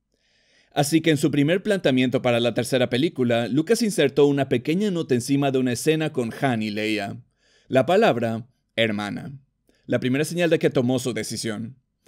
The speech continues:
Era, de hecho, la única que podía tomar. Los droides claramente no contarían como la otra. Chewbacca el Jedi sería objeto de burla.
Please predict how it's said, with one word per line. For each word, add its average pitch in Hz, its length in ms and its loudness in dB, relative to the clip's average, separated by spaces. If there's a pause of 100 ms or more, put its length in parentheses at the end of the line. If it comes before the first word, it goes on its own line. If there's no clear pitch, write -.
(340)
Era, 151 360 2
de 139 220 4
hecho, 135 420 4
la 123 240 2
única 131 480 2
que 127 100 -6
podía 113 300 -4
tomar. 110 420 -6 (320)
Los - 240 0
droides 143 400 2
claramente 120 500 0
no 120 120 -4
contarían 117 400 -4
como 110 220 -6
la 107 120 -4
otra. 117 380 -8 (580)
Chewbacca 127 540 2
el 127 100 2
Jedi 123 460 2
sería 113 320 -2
objeto 113 400 -4
de 104 100 -4
burla. 120 640 -2